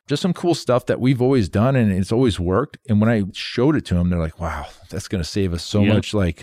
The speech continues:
Speaker 1: headache and stress." So we'll share that on another episode. Or if you want us to work with you, obviously P F marketing solutions dot com slash call, get on a call and we'll, we'll walk you through that, how that whole program works. But small group training, not only is it better financially, it's better for the gym, it's better for the clients.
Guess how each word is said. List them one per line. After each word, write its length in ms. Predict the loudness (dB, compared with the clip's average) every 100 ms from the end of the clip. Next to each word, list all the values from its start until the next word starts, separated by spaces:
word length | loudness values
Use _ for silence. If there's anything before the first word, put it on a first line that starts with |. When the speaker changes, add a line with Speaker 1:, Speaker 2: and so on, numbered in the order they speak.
| -12
Speaker 1:
headache 400 | -2 0 0 -2
and 100 | -6
stress." 380 | -6 -4 -4 -4
So 240 | -4 -4 -6 _ _ -6
we'll 80 |
share 260 | -4 0 2
that 140 | 2 2
on 120 | 2
another 340 | 2 2 0
episode. 540 | -2 -6 -4 -2 -4 -6 -2
Or 220 | 2 2
if 140 | 2
you 80 | 0
want 200 | 2 2
us 100 | 0
to 120 | -2
work 260 | 0 0 -2
with 140 | -4
you, 260 | -2 -2 0
obviously 320 | -2 -4 -6
P 160 | -2 -2
F 140 | 0
marketing 360 | 0 0 0 -2
solutions 340 | -2 -6 -4
dot 160 | -4 -4
com 180 | -6 -6
slash 300 | -6 -8 -10
call, 600 | -12 -2 2 4 4 2
get 180 | 0 2
on 160 | 2 0
a 60 |
call 380 | 0 0 2 2
and 80 | 2
we'll, 140 | 0 -2
we'll 200 | -2 -2
walk 260 | -2 -4
you 60 | -8
through 200 | -4 -4
that, 100 | -2
how 100 | -2
that 140 | -4
whole 160 | -4 -6
program 420 | -4 -2 0 0
works. 240 | -2 -4 -6
But 160 | -8 -8 _ _ -4
small 160 | -2 0
group 140 | -2
training, 360 | -2 -2 0 -2 _ _ _ 0
not 180 | 2 2
only 200 | 2 2
is 80 |
it 120 | 0 0
better 200 | 0 0
financially, 640 | 0 0 0 0 0 0
it's 180 | -2 -6
better 220 | -4 -2 -2
for 120 | -2
the 100 | -4
gym, 300 | 0 0 0
it's 120 | -2
better 200 | -4 -4
for 120 | -4
the 100 | -8
clients. 560 | -8 -8 -8 -10 -14 -10